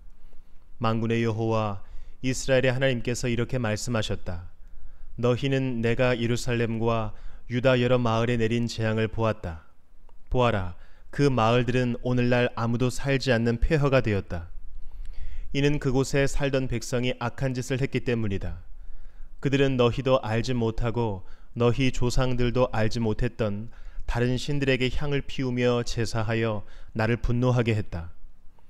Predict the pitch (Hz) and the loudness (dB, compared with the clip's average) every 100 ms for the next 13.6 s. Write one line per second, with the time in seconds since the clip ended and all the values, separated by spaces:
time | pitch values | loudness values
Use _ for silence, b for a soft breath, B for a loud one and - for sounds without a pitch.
0 | b b b b b 120 127 139 135 127 | b b b b b 2 6 6 6 4
1 | 135 - 123 127 135 123 117 123 127 123 | 2 2 -2 2 2 2 2 2 2 2
2 | 117 123 123 - 127 135 - 117 127 120 | 2 2 0 0 0 0 -2 -2 0 2
3 | 123 - 113 110 113 104 98 b b - | 0 0 0 0 0 -4 -8 b b -4
4 | 143 143 117 113 - 139 135 131 123 - | 0 2 2 0 0 0 2 0 -2 -2
5 | 123 131 135 113 92 95 98 90 90 b | -2 -2 -2 -2 -4 -4 -4 -6 -10 b
6 | b b b - 117 127 127 135 131 - | b b b -6 -2 0 0 -2 -2 -2
7 | 147 139 135 131 120 110 127 117 104 b | -4 -2 0 0 0 0 -2 -2 -2 b
8 | b b 120 120 120 - 156 139 139 131 | b b 2 2 2 2 0 2 0 0
9 | 123 123 - 113 120 113 110 - 82 - | 0 -2 0 2 4 2 0 -2 -4 -6
10 | - - - b b b b b - 135 | -10 -6 -4 b b b b b -2 2
11 | 143 160 135 131 147 123 104 117 127 135 | 4 4 2 2 2 2 0 2 2 4
12 | 135 127 127 120 110 120 110 104 120 117 | 2 2 2 2 0 0 -2 -6 -4 0
13 | 110 104 107 - 92 87 | 0 0 -4 -6 -8 -8